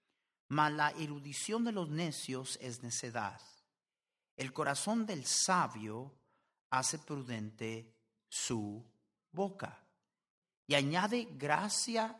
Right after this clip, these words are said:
a sus labios. Panal de miel son los dichos suaves, suavidad al alma y medicina para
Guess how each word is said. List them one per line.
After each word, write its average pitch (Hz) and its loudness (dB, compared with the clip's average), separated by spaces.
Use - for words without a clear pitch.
a 170 2
sus 147 -6
labios. 120 -6
Panal 147 8
de 202 2
miel 202 0
son 156 0
los 156 0
dichos 139 -8
suaves, 151 -2
suavidad 143 4
al 120 -2
alma 214 0
y 135 -6
medicina 165 -2
para 123 0